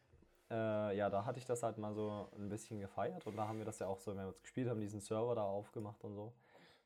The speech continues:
Und es war ganz cool, aber irgendwie reicht es dann bei mir auch irgendwann so. Da kann ich das irgendwie nicht mehr sehen, weil man hat das halt irgendwie schon so oft gespielt. Ich weiß nicht,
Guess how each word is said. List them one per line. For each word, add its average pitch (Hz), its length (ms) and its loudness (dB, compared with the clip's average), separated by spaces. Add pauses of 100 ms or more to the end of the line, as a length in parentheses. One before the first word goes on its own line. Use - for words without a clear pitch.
(100)
Und 98 640 2 (320)
es - 80 -8
war 110 120 4
ganz 98 220 0 (140)
cool, 127 160 0
aber 110 220 4
irgendwie 123 520 2 (520)
reicht 104 420 4
es 117 140 2
dann 104 180 0
bei 98 120 0
mir 95 200 0
auch 92 120 -4
irgendwann 92 360 -4
so. 90 140 -2
Da 92 240 -2 (240)
kann 117 180 4
ich 110 80 -2
das 104 200 -2
irgendwie 101 280 -2
nicht 95 160 -4
mehr 98 160 0
sehen, 92 320 -2
weil 98 80 2
man 101 200 0
hat - 160 -2
das - 120 -8
halt 107 160 0
irgendwie 104 220 -4
schon 98 200 -4
so 90 100 -2
oft 92 220 -8
gespielt. 104 460 -4
Ich - 120 -20
weiß 95 160 -4
nicht, 92 140 -12